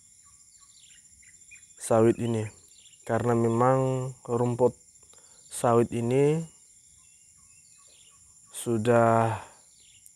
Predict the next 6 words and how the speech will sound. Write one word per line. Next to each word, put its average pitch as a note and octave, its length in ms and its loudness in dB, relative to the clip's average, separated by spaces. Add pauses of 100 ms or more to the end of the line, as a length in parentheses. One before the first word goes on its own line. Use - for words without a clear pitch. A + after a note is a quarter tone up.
(1200)
besar-besar A#2 640 0
rumputnya B2+ 800 -2 (240)
dan G#2 240 -6 (640)
sudah G#2+ 240 -4
semak-semak G#2 720 -8 (1120)
rumputnya. A2+ 720 -4